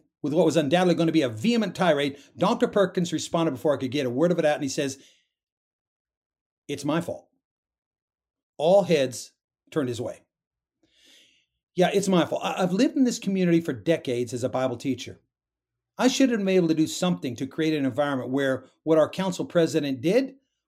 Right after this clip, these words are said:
would have been unthinkable because of my personal investment in his life. You want someone to blame? I'll take the blame." And in that moment, I remember thinking,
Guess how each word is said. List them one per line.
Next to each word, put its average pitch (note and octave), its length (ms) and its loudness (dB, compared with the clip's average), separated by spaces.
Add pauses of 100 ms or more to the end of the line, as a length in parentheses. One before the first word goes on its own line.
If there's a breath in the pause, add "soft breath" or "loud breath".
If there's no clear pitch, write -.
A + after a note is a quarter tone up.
would E3+ 120 4
have D#3+ 60 2
been E3+ 100 6
unthinkable D#3 560 -2
because C3+ 320 -4
of B2+ 80 -4
my C#3 220 -2
personal D3 420 -8
investment C3+ 480 -6
in C3 100 -8
his A#2 500 -6
life. B2 360 -6 (340 soft breath)
You D#3 80 0
want E3+ 120 2
someone F#3 260 2
to D#3+ 60 -2
blame? F3 360 2 (580)
I'll E3 80 -2
take E3+ 180 0
the D#3+ 60 -14
blame." D3 340 0 (1400 soft breath)
And E3 80 -2
in C#3+ 60 -2
that F#3+ 160 2
moment, F3+ 300 2 (420)
I D3+ 40 -4
remember E3 320 0
thinking, E3+ 420 -4